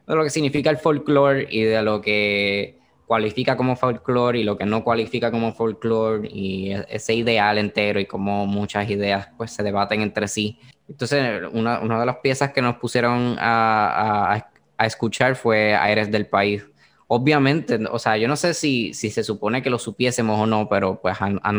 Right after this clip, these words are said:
a ninguno de nosotros se nos mencionó que, que, que es una pieza de, del tío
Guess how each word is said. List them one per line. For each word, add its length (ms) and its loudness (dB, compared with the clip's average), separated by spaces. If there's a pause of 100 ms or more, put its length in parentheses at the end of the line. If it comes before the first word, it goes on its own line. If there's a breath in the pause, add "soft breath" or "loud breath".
(100)
a 120 -2
ninguno 320 2
de 40 2
nosotros 440 0
se 80 0
nos 120 2
mencionó 540 2
que, 360 -2 (440 loud breath)
que, 720 -2
que 80 -4
es 80 -2
una 180 0
pieza 720 0
de, 480 -2
del 240 -2
tío 520 -2